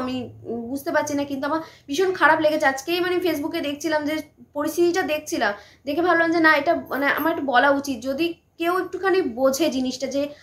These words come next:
আমা-, আমি যেরকম প্রতিবাদ করছি, এরকম যদি আর দশ, পনেরো জন, কুড়ি জন, পঞ্চাশ জন যদি এই একটুখানি প্রতিবাদ করে, তাহলে যদি একটুখানি সাপোর্ট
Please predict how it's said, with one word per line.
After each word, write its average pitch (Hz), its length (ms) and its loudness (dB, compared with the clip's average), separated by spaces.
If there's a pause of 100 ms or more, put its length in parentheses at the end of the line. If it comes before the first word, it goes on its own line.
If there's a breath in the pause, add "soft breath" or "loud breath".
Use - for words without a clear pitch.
(200 loud breath)
আমা-, 262 260 4
আমি 294 140 4
যেরকম 359 340 2
প্রতিবাদ 311 460 2
করছি, 302 240 -2
এরকম 302 320 2
যদি 339 160 0
আর 294 260 6
দশ, 320 200 4 (120)
পনেরো 320 280 2 (100)
জন, 320 220 2
কুড়ি 294 220 -6
জন, 330 240 -2
পঞ্চাশ 285 380 -2
জন 311 140 -6
যদি 311 180 -2 (400 soft breath)
এই 262 180 2
একটুখানি 339 420 0
প্রতিবাদ 330 420 2 (120)
করে, 226 160 2 (260 soft breath)
তাহলে 330 240 0
যদি 370 220 0
একটুখানি 330 380 0
সাপোর্ট 277 360 0